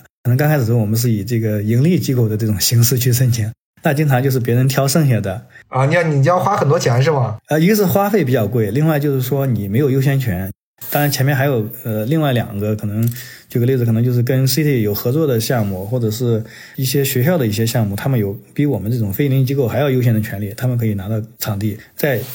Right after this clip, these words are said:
Speaker 1: 逐级往下分配。如果你是盈利的机构呢，比如说是正常的这种公司性质的机构去申请，那你拿到场地的时候，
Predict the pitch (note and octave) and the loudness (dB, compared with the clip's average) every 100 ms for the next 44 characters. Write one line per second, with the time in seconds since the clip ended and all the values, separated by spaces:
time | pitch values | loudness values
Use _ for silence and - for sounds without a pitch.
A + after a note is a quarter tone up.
0 | - - C3+ C#3+ C3+ A#2+ G2+ A2+ A2 A2 | -16 -4 0 0 0 0 0 0 0 0
1 | G2 - - - - F3 G3+ C3+ E3 C3+ | -2 -6 -14 -14 -2 0 2 2 2 2
2 | F3 F#3+ C#3+ - C#3+ C3+ A#2 G#2 G#2+ G#2+ | 2 2 0 0 0 2 2 0 -2 -2
3 | A#2+ A#2 A#2+ G#2+ D3+ C3+ A#2 A#2+ G2+ C3+ | -2 0 -2 -2 -2 0 0 0 0 0
4 | D3 C#3+ C3+ G#2 G2 G#2+ A2 G2+ G2+ G#2+ | 0 0 0 0 -2 -2 -2 -4 -4 0
5 | A#2+ G2+ - - - - - - B2+ A2+ | 2 2 -2 -14 -18 -20 -10 -2 0 -2
6 | F#2 G#2 G#2+ G#2+ C3+ B2+ A2 A2+ A2+ G#2 | -4 -2 -2 0 -2 -2 -2 0 0 -2
7 | G2+ | -4